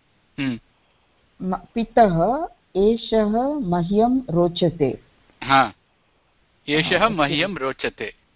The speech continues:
Speaker 2: आ,
Speaker 1: हा।
Speaker 2: रोचते चतुर्थी विभक्ति,
Speaker 1: हा।
Speaker 2: अतः मह्यं।
Speaker 1: हा।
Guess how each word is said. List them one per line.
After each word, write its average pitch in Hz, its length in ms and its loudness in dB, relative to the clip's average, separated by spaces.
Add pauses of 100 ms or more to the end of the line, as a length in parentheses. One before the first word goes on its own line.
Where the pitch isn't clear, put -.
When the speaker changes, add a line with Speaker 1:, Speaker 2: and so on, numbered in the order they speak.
(140)
Speaker 2:
आ, 170 60 -16
Speaker 1:
हा। 160 280 0
Speaker 2:
रोचते 240 880 2
चतुर्थी 214 580 -2
विभक्ति, 170 840 0 (200)
Speaker 1:
हा। 131 180 2
Speaker 2:
अतः 180 120 0
मह्यं। 170 720 -2 (460)
Speaker 1:
हा। 123 220 0